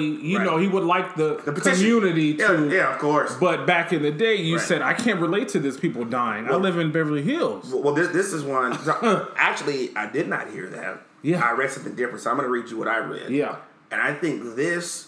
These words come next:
Speaker 2: bothered me more than what he said there. So this was in a two thousand.
Speaker 1: More than?
Speaker 2: Yeah.
Speaker 1: Shit.
Speaker 2: This was a two thousand fifteen interview. So he has a history of these comments, clearly.
Speaker 1: History.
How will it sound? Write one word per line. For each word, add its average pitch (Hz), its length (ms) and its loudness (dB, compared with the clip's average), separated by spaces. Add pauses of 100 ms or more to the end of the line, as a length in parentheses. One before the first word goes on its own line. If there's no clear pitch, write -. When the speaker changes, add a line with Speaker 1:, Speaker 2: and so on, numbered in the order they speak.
(140)
Speaker 2:
bothered 117 440 -2
me 107 120 -6
more 117 420 -2
than 107 180 -8
what 101 140 -8
he 104 140 -12
said - 320 -10
there. - 220 -14 (340)
So - 80 -10
this 131 160 0
was 127 100 -6
in 113 80 -6
a - 60 -6
two - 180 -10
thousand. 117 380 0
Speaker 1:
More 226 180 2
than? 294 360 -2 (220)
Speaker 2:
Yeah. - 60 -16 (240)
Speaker 1:
Shit. 98 360 -12
Speaker 2:
This 135 140 -2
was 175 120 -4
a 143 60 -2
two 160 160 -2
thousand 131 340 0
fifteen 131 320 -4
interview. 104 320 -8
So 117 160 -6
he 151 100 0
has 185 160 0
a - 20 -10
history 147 320 -4
of 101 60 -4
these 98 140 -6
comments, 95 360 -10
clearly. 127 440 -6 (240)
Speaker 1:
History. 117 560 -2